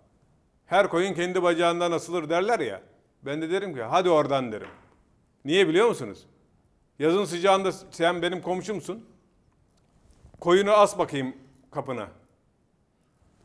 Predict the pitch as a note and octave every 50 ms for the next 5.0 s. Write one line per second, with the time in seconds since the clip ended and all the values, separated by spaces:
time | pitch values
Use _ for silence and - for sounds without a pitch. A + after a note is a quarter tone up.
0 | _ _ _ - C3 C3 C3 C3+ B2+ B2+ C3 B2 A2 G2+ - - - _ _ _
1 | _ _ _ _ _ _ _ _ _ _ _ _ _ _ _ - D3 C#3 - G3+
2 | G#3 A3 A3 A3 F3 F#3+ F#3+ F3+ D#3 G3+ G#3+ G3+ E3+ D3 B2+ B2+ F#3 G#3+ - -
3 | F#3+ F3 F3+ F3 F3+ E3 F3+ F3+ D#3 C#3+ D#3 D#3+ E3 E3+ D#3+ D#3 D3 D3+ C#3 E3+
4 | A3 A#3+ F#3 F#3+ F3+ C#3 D3+ B2+ A#2 - - D#3+ F3+ G#3+ F#3 D3 D#3 A#2 -